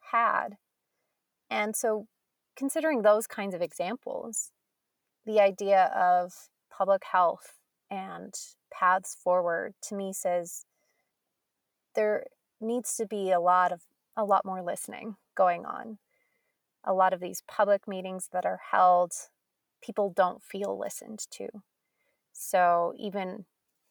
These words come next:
officials <laughs> don't feel listened to, locals don't feel listened to. And it seems that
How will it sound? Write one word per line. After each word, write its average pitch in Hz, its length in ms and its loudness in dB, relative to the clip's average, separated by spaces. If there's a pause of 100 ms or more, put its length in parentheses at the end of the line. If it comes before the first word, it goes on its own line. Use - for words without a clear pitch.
(320)
officials - 640 0
<laughs> - 20 -20
don't 262 320 2
feel 208 180 6
listened 196 360 2
to, 170 340 -4 (160)
locals - 640 2 (200)
don't 185 220 2
feel 180 220 -2
listened 175 400 -6 (200)
to. 165 340 -6 (800)
And 185 460 -4 (280)
it - 140 -4 (440)
seems 214 340 -4
that 175 240 0